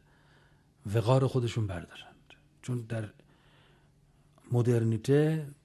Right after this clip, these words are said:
ورزش مدرن زن رو مخیر کرد که یا باید دست از ورزش برداری یا دست از کرامت و شخصیتت باید برداری. یا وارد عر-، ور-، عرصهٔ ورزش می‌شی، باید کاملاً زنانه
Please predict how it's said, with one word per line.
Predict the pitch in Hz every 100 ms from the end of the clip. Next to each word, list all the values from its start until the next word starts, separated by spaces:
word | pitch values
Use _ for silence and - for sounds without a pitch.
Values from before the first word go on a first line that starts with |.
| _ - 107 - _ _ - -
ورزش | 117 113 117 117
مدرن | 123 117 113 147 160 160 143
زن | 120 110 113 170 175
رو | 165 170
مخیر | 156 135 131 147 175
کرد | - 170 156 -
که | 135
یا | 135 151
باید | 151
دست | 147 147
از | 160 131
ورزش | 120 120 151 160
برداری | 170 151 151 139 139 135 _ _ _ _ _ _ _
یا | 120 151
دست | 135 156 147 -
از | 143 120 - - -
کرامت | - 117 117 127
و | 117
شخصیتت | - 98 - 117 - -
باید | 101 92
برداری. | 92 - - - _ _ _ _ _ -
یا | 147 143 - -
وارد | 117 123 127 131
عر-، | 113 117 113 110
ور-، | 113 120
عرصهٔ | 120 120 - 131
ورزش | 120 117 113 123 -
می‌شی، | 127 113 160 170
باید | 147 147 -
کاملاً | 156 175 175 170 175 180
زنانه | 143 123 123 120 123 143 156 170